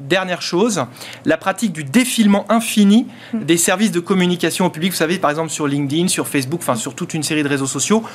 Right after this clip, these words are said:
Speaker 1: on défile à l'infini, c'est-à-dire
Speaker 2: Mhm.
Speaker 1: qu'on n'arrive jamais en bas de la page,
Speaker 2: Mhm.
Speaker 1: ce qui peut amener d'ailleurs certaines personnes à défiler pendant des heures, littéralement, en fait, hein, et c'est évidemment addictif.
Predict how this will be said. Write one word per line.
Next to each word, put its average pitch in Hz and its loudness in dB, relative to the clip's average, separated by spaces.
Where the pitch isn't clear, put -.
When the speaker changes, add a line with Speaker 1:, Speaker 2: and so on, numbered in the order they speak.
Speaker 1:
on 185 2
défile 214 2
à 165 2
l'infini, 226 4
c'est-à-dire 254 0
Speaker 2:
Mhm. - -18
Speaker 1:
qu'on 180 -2
n'arrive 175 0
jamais 214 2
en 226 2
bas 175 2
de 165 -6
la 156 2
page, 226 0
Speaker 2:
Mhm. 226 -10
Speaker 1:
ce - -4
qui 175 -4
peut 190 2
amener 180 0
d'ailleurs 170 2
certaines 151 -4
personnes 156 0
à 156 2
défiler 135 -2
pendant 147 -2
des 151 0
heures, 269 2
littéralement, 190 0
en 143 -4
fait, 127 -4
hein, 165 0
et 143 0
c'est 151 -2
évidemment 160 2
addictif. 156 -6